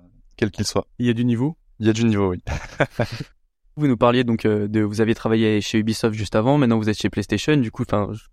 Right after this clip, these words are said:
Speaker 3: pense que vous êtes un, un passionné de jeux vidéo. D'où, d'où est-ce que ça vous vient, cette passion ?
Speaker 1: Oui, alors en effet, je suis, je suis passionné, donc c'est, euh, euh, c'est une passion qui me vient depuis tout petit. J'ai toujours, euh, grandi avec les jeux vidéo, avec, euh, différentes consoles, euh, que ce soit, euh,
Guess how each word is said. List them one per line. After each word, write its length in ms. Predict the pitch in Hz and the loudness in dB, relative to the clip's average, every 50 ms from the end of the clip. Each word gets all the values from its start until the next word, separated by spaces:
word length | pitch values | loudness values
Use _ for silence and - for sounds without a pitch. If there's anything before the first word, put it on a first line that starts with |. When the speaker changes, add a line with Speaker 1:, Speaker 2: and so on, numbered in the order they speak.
| _ - | _ -6
Speaker 3:
pense 180 | - 117 117 - | -4 -4 -4 -2
que 100 | - 113 | -2 -4
vous 160 | 101 107 113 | -2 0 0
êtes 120 | 110 - 107 | 0 0 0
un, 200 | 104 101 - - - - - | 0 -2 -2 -4 -8 -6 -6
un 100 | 117 98 | -2 -2
passionné 380 | 110 117 - - 117 127 135 | 0 -2 0 0 0 0 0
de 40 | 120 | 0
jeux 80 | 110 110 | 0 -2
vidéo. 280 | 101 107 120 139 175 | -2 0 0 0 0
D'où, 200 | 127 120 147 143 | 0 -2 -4 -4
d'où 160 | 131 123 135 160 | -4 -4 -2 -4
est-ce 120 | 160 - | -2 -2
que 80 | 127 - | -2 -2
ça 100 | - 110 | -2 0
vous 80 | 104 | 0
vient, 140 | 110 120 127 | 0 0 0
cette 180 | - - 101 - | -2 -4 -6 -4
passion ? 280 | 107 104 - 120 127 - _ _ _ _ _ _ - _ | -4 -4 -4 -6 -8 -8 _ _ _ _ _ _ -12 _
Speaker 1:
Oui, 200 | 95 101 123 135 | -2 0 2 4
alors 180 | 127 101 95 92 | 4 4 4 2
en 100 | 90 92 | 2 2
effet, 200 | 92 - - 110 | 0 -2 -4 -4
je 60 | - | -4
suis, 360 | - - - 95 90 90 87 | -4 -6 -8 -8 -8 -6 -6
je 60 | 85 - | -6 -6
suis 140 | - 101 | -6 -4
passionné, 440 | - 107 98 - - 107 98 104 113 | -2 -2 -2 0 0 0 2 4 4
donc 160 | 113 101 92 | 4 2 0
c'est, 220 | - - 104 95 95 | -2 -2 0 0 2
euh, 360 | 95 92 92 92 92 92 92 - | 2 2 2 0 0 0 0 0
euh, 100 | 101 95 | 0 0
c'est 160 | 92 - - | 0 0 -2
une 80 | 110 107 | -2 0
passion 280 | - 110 - - 135 127 | 0 0 0 0 -2 0
qui 120 | 113 117 | 0 0
me 60 | 113 | 2
vient 140 | 107 113 107 | 2 2 2
depuis 240 | 107 104 - 110 98 | 2 2 0 -2 -4
tout 100 | - 110 | -4 -6
petit. 240 | 95 - - 123 123 | -4 -2 -2 0 0
J'ai 140 | 107 104 | 0 -2
toujours, 480 | - - - 104 98 110 113 110 101 101 | -2 -4 -4 -2 0 2 2 4 4 4
euh, 200 | 98 95 92 95 | 4 4 2 2
grandi 460 | 95 98 104 104 104 104 104 104 110 | 0 0 0 0 0 0 0 2 2
avec 200 | 104 95 95 - | 2 2 2 0
les 80 | 101 98 | -2 -2
jeux 140 | 92 95 92 | -2 -2 -2
vidéo, 400 | 92 90 95 95 101 107 110 104 | -2 0 2 2 4 4 4 4
avec, 300 | 95 90 92 - - 101 | 4 2 0 0 0 0
euh, 200 | 92 90 90 90 | 0 0 0 -2
différentes 480 | 90 101 95 - - 101 95 95 95 | -4 -6 -6 -4 -2 -2 0 -2 -2
consoles, 500 | 90 98 98 - - - 110 107 104 95 | -2 -2 -4 -2 2 2 4 4 4 2
euh, 100 | 90 87 | 0 -2
que 80 | - - | -4 -6
ce 100 | - - | -8 -10
soit, 380 | - - 101 98 95 92 90 | -4 0 0 2 2 2 0
euh, 120 | 87 87 | -2 -4